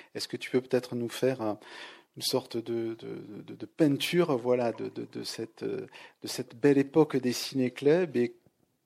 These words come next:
en quoi ces affiches, elles, elles, elles ont illustré au moment où elles ont été faites une pratique, et aujourd'hui, euh, elles nous permettent de, de comprendre ce qu'a été, euh, ces moments importants de, de, de ciné-club, en l'occurrence ceux de la Ligue de, de l'enseignement, et,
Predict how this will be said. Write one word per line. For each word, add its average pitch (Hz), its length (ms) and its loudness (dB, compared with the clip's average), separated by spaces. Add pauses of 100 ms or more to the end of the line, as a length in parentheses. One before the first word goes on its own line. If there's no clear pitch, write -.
en 127 180 -4
quoi 151 180 4
ces - 280 -2
affiches, - 440 -2
elles, 113 180 -2
elles, 123 440 -2
elles 117 220 -4
ont 139 100 4
illustré 135 640 0
au 117 60 6
moment 123 280 2
où 120 60 8
elles 110 160 2
ont 120 40 0
été 117 220 -2
faites 117 380 -2
une 120 120 -2
pratique, 127 600 -6
et 120 60 2
aujourd'hui, 123 720 -4
euh, 113 140 0 (340)
elles 127 100 -4
nous 123 80 -2
permettent 131 480 0
de, 110 140 -6
de 113 120 -6
comprendre 123 540 -4
ce - 140 -2
qu'a 113 140 2
été, 131 420 -2
euh, 113 160 -4 (400)
ces - 180 -8
moments 120 240 0
importants 120 540 -2
de, 113 340 -8
de, - 120 -10
de 110 120 -6
ciné-club, 117 600 0
en 117 100 0
l'occurrence 113 560 -4
ceux 117 200 -8
de 117 100 -2
la 107 120 -2
Ligue 120 220 -10
de, 107 280 -4
de 117 60 -4
l'enseignement, 110 600 -4
et, 113 100 -4